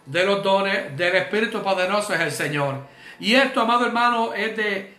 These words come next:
para que una persona pueda crecer. Esto es para que una persona tenga,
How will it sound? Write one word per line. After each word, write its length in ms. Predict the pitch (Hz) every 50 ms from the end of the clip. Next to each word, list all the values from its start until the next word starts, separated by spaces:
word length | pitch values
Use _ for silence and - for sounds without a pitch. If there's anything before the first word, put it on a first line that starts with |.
| _
para 200 | - 175 180 175
que 60 | 175 208
una 120 | 214 202
persona 320 | 202 - 208 208 196 -
pueda 240 | 196 196 185 180 175 -
crecer. 720 | 160 147 147 - - 196 202 220 233 254 262 - - - - - - - - - -
Esto 200 | 196 202 - 254
es 40 | 240
para 200 | 226 214 208 208
que 60 | 208
una 160 | 214 226 226
persona 400 | 220 202 185 208 214 220 226 220
tenga, 580 | 208 190 196 202 220 208 196 - - - -